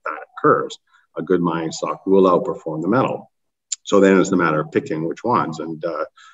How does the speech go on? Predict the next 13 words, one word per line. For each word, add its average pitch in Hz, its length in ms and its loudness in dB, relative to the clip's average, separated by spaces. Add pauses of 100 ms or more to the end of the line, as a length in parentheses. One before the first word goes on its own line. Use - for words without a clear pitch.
(260)
uh, 82 280 -6
you've 85 180 -2
got 80 220 -2
producers, 98 640 4
of - 140 -8
course, 80 320 -2
like 76 160 -4
First - 220 -6
Majestic 78 380 -8
would - 160 -8
fall 76 180 -12
in 76 80 -8
that 76 160 -14